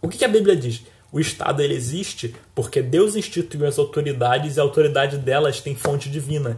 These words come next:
Quando, por exemplo, Jesus ele vai se relatar a Pôncio Pilatos, ele diz que, é, que a, toda a autoridade foi dada pil-, que a, toda a autoridade foi dada a Pilatos. Então, é,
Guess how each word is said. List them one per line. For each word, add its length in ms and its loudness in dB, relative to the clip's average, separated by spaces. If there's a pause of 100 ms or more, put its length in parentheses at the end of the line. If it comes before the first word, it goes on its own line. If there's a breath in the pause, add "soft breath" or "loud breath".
(420 loud breath)
Quando, 260 2
por 220 4
exemplo, 960 0 (720)
Jesus 460 -2
ele 140 0
vai 280 2
se 240 -4
relatar 400 0
a 40 0
Pôncio 320 -6
Pilatos, 520 0
ele 220 -4
diz 280 -8
que, 280 -8 (500 loud breath)
é, 640 2 (420)
que 320 -4
a, 140 -6
toda 220 6
a 20 0
autoridade 400 4
foi 140 2
dada 200 4
pil-, 300 -4 (240)
que 340 -4
a, 120 2
toda 240 4
a 20 2
autoridade 380 2
foi 100 -2
dada 160 -2
a 40 0
Pilatos. 500 0
Então, 420 -4
é, 640 -2